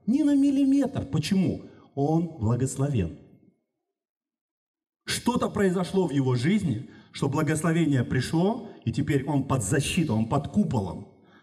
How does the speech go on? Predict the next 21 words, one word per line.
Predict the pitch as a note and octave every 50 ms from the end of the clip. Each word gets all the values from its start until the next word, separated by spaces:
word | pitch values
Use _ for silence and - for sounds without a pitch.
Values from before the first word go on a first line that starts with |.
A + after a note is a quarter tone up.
| _ _
он | B2+ C3 B2
под | - D3+ C3+ A#2+
бронированным | - D#3+ E3 F3 F#3+ G3+ G#3 G3 F#3+ F#3+ F#3 F3+
стеклом. | - - F#3 E3+ G3+ G3 F3 A#2+ E2+ - - - - - - - _ _
Мы | - C3+ C#3+
не | D3 E3
видим | F3 A3+ A#3+ - E3 C3
это | A2+ G2 G2+ G#2
стекло, | - - B2+ - B2 G#2 - - - - - - -
<clears throat> | - - - -
но | - F3 - G#3+ - B3+ A3 E3 C3+ - - C3+ C#3+
в | C#3+
духовном | C3+ E3 D#3+ D#3+ G3+ G#3+ G#3+ A#3 B3 B3+ A#3
мире | G3 D3+ B2 G2 F#2 - - - -
он | - C#3 D#3+ D#3+ D#3+
под | - D#3 C#3+ -
куполом. | - F3+ F#3 B2+ B2+ G#2 F#2+ F2 D2+ - - - - _ _ _ _ _ _ _ _ _ _ _ _ _
В | - G#2+ C3
него | F3 F#3+ G3 A3 A#3 A3+ - -
запускаются | F#3 C#3 B2+ F#3 - - G#3 G3 - - B3+ A#3+ G3+ F3+ E3+ - F3+
стрелы, | E3 D#3 - G#3+ A#3+ B3 A#3 G3+ A#2 F#2+ -